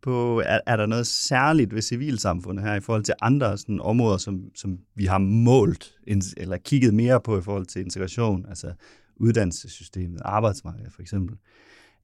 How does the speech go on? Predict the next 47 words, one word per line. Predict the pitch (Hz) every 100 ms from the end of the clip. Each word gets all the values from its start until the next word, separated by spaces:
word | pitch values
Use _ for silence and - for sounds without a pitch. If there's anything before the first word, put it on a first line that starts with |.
| 92
Øh, | 92 90 90 90 82 -
og | -
det, | - - -
der | 117
kan | -
jo | 120
godt | 143 -
tyde | - 190 214
på, | 143
at | 101
der | 107
er | 123
et | 143 156
eller | 131
andet, | 104 110 110 - -
altså | - 101
vil | 95
jeg | 95
sige, | - 110 110 107 101 101
som | 104 95
er, | 90 90 92
er | -
specielt | 95 - 104 - 127 110
for | 104
civilsamfundet, | - 131 123 101 92 92 90 92 -
fordi, | 110 107 110 110 _ _ _ _ -
øh, | 98 98
vi |
egentlig | 117 123 101
har | 131
de | 120 117
her | 107 104
sådan | 110
succeshistorier | - - - 147 127 - - 98 90
på | 90
andre | - 117 156 156 107 -
områder, | - 120 131 131 107
så | -
måske | 113 - 131 131 120 110 107 - - -
det, | - - _
det | 120
ikke | 120 -
går | 123
så | 117
hurtigt | 107 127 131 90 _ _ _
i, | - 98 92
øh, | 90 110 - -